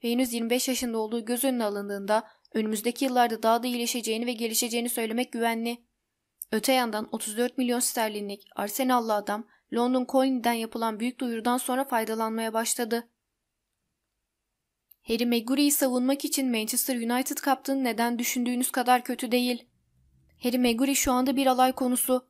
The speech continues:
ama bu noktaya nasıl geldik? Yamal Musiala'yı Almanya'ya karşı faul yapan Manchester United kaptanı Harry Maguire olmalıydı.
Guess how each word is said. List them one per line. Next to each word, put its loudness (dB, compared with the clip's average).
ama 4
bu 2
noktaya 4
nasıl 0
geldik? 0
Yamal 6
Musiala'yı 4
Almanya'ya 4
karşı -2
faul 2
yapan 0
Manchester -2
United -4
kaptanı -4
Harry -4
Maguire -2
olmalıydı. 0